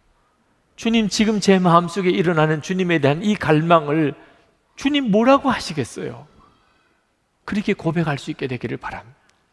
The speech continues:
저에게 있어서 예수님은 왕이십니다. 제게 말씀하소서. 제가 깨닫지 못하고 미련해서 알아듣지 못하면 제가 순종할 수 없겠으니 주님, 저에게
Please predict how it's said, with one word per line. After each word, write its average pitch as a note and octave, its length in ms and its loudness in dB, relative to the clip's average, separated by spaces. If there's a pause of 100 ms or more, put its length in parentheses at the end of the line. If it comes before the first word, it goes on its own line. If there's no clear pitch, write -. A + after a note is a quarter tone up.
(420)
저에게 D#3+ 400 4
있어서 C#3+ 300 2
예수님은 B2+ 580 -2 (220)
왕이십니다. D3 800 -6 (380)
제게 F#3 280 2
말씀하소서. E3+ 840 -2 (440)
제가 F3 240 4
깨닫지 A3+ 460 4
못하고 E3 360 2
미련해서 G3 560 4
알아듣지 G#3 540 4
못하면 D3 560 0 (420)
제가 F3 220 4
순종할 A3 500 4
수 F3+ 160 -2
없겠으니 - 480 -2 (760)
주님, F3 280 2
저에게 B2+ 520 4